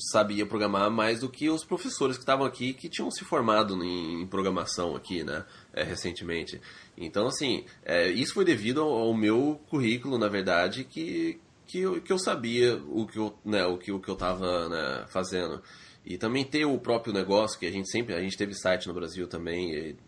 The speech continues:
tem o Canadá para brasileiros aqui, isso eu também trabalhei sempre na parte de gerenciamento de projeto.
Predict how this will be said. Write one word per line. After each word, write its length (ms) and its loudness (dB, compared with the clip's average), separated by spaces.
tem 240 -4
o 80 -8
Canadá 380 0
para 100 -10
brasileiros 400 -4
aqui, 340 -6
isso 220 -6
eu 40 -10
também 200 -2
trabalhei 320 0
sempre 240 -4
na 160 0
parte 220 0
de 40 -10
gerenciamento 540 -4
de 80 -10
projeto. 600 0